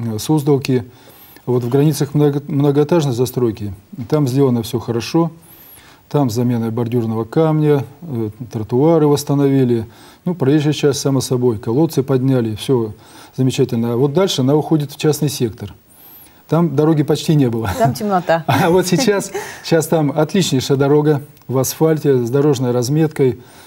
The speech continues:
Speaker 1: Все, люди только это самое, э, выс-, высказывают благодарность, что им такую дорогу сделали.
Speaker 2: Евгений Анатольевич, ну вы сами дороги не делаете, вы глава администрации,
Speaker 1: М.
Speaker 2: гу-, э, районной.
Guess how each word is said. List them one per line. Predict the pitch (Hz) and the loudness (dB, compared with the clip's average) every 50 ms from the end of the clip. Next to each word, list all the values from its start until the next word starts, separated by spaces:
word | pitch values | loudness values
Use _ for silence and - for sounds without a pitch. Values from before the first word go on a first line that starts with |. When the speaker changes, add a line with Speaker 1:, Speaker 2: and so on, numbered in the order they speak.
| - - - - 104 | -20 -20 -20 -18 -10
Speaker 1:
Все, | - - 151 135 | -4 0 2 2
люди | 131 143 160 156 147 135 127 | 4 4 2 2 2 2 0
только | 127 - 147 135 - 143 | 2 0 0 0 2 0
это | 127 123 127 - 135 127 120 117 | 0 0 0 -2 -4 -6 -6 -6
самое, | - - 131 123 120 117 110 | -6 -4 -2 -2 -2 -2 -2
э, | 110 | -4
выс-, | 120 120 120 117 110 - - - 131 127 135 135 127 - - 139 | -4 -4 -4 -4 -6 -6 -6 -6 -6 -6 -6 -6 -8 -4 -2 0
высказывают | 127 123 127 - 147 135 127 131 117 | 0 0 0 0 0 0 0 0 0
благодарность, | 120 131 123 127 127 139 156 156 147 123 - | 0 0 0 0 2 2 2 0 0 -2 -4
что | - 135 | -4 -4
им | 127 | -4
такую | 117 120 110 - 135 117 | -4 -6 -6 -4 -4 -2
дорогу | 120 123 127 113 120 117 | 0 0 0 0 -2 -4
сделали. | 107 104 110 113 107 107 | -4 -4 -4 -4 -4 -4
Speaker 2:
Евгений | 101 - 240 | -2 -2 -2
Анатольевич, | 233 220 214 185 165 - | -2 0 -2 -2 -2 -4
ну | 214 220 | -4 -4
вы | 226 | -4
сами | 220 - 269 240 220 202 | -2 0 0 0 0 0
дороги | 185 196 196 202 202 185 | 0 0 0 0 -2 -2
не | 208 208 214 208 | -4 -4 -4 -4
делаете, | 208 254 262 226 180 170 170 - | -2 0 0 0 0 -2 -2 -6
вы | 165 175 | -10 -6
глава | 175 196 196 196 196 185 | -4 -2 0 2 2 0
администрации, | 175 185 190 190 190 185 - 190 175 156 147 - - 160 156 151 151 151 147 143 - 87 90 - | 0 0 -4 -4 -6 -6 -4 -2 -2 -2 -2 -4 -8 -8 -6 -6 -6 -6 -6 -8 -10 -10 -10 -10
Speaker 1:
М. | 175 | -8
Speaker 2:
гу-, | 170 - - | -8 -8 -8
э, | 180 175 156 165 160 - | -8 -8 -8 -8 -6 -4
районной. | 185 185 190 185 175 165 156 156 151 | -2 -2 0 0 -2 -2 -4 -6 -8